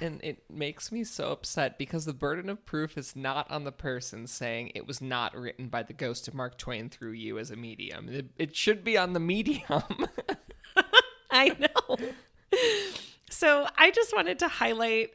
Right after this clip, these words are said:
Speaker 2: um, some really kind of wacky books from history that I thought you would all enjoy.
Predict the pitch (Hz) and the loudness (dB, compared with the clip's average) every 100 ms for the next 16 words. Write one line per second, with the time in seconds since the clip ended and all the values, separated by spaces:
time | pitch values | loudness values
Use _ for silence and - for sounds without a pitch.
0 | - 208 196 190 190 233 233 262 220 226 | -2 0 -2 -4 -8 -6 0 0 0 -4
1 | 214 247 277 269 349 - 294 247 208 202 | -6 -4 -2 -2 -6 -6 -4 -4 -4 0
2 | 233 277 - 269 226 185 190 - - - | 2 2 0 -2 0 -2 -2 -4 -10 -4
3 | 185 190 - 208 - - 180 180 180 180 | -2 -2 -4 -6 -6 -4 -2 -2 -2 -4
4 | - 180 175 202 190 185 - 180 180 185 | 0 -2 -2 -4 -2 -2 0 -2 -2 -4
5 | 185 185 208 240 370 | -6 -2 -2 0 -2